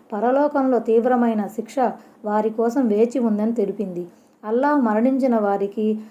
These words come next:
మళ్ళీ జీవితం ఇస్తాడని, మనిషి చేసిన కర్మలన్నీ నమోదై ఉన్నాయని,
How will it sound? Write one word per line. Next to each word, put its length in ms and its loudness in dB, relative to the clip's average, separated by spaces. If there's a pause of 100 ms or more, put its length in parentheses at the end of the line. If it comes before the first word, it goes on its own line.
(140)
మళ్ళీ 340 0
జీవితం 540 0
ఇస్తాడని, 720 -2 (220)
మనిషి 420 -2
చేసిన 280 2
కర్మలన్నీ 760 0
నమోదై 480 2
ఉన్నాయని, 680 -4